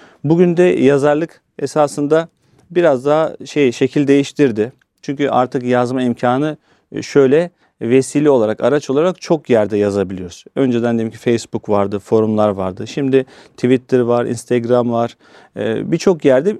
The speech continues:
yazıyla kendimizi ifade ediyoruz. Yazıyla, resimle ya da bir, birkaç, e, cümleyle. O yüzden geldiğimiz noktada da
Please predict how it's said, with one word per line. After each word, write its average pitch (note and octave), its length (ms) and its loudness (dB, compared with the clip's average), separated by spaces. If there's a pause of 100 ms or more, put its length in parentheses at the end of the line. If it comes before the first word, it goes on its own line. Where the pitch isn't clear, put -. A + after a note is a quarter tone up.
yazıyla D#3 680 2
kendimizi D3+ 460 -2
ifade B2 360 2
ediyoruz. G2+ 300 -4
Yazıyla, G#2+ 500 -2
resimle G#2 460 -2
ya G2+ 240 0
da G#2 140 0
bir, A2+ 180 0 (280)
birkaç, A#2 380 -2
e, A2+ 240 -2
cümleyle. A2 560 2 (600)
O E3 100 2
yüzden F3 280 0
geldiğimiz D#3 520 0
noktada D#3 480 -2
da D#3 200 0